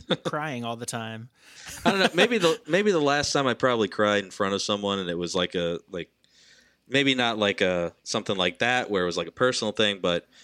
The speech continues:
Speaker 1: like I said earlier, live music is a big thing for me. And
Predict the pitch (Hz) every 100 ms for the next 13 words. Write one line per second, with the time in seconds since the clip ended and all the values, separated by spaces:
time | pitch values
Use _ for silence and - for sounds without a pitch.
0 | _ 113 113 92 107 95 110 85 80 80
1 | 87 95 90 87 85 82 85 82 - 85
2 | 78 113 101 - 90 90 85 82 _ _
3 | - _ _ 90 87 85 82 80 78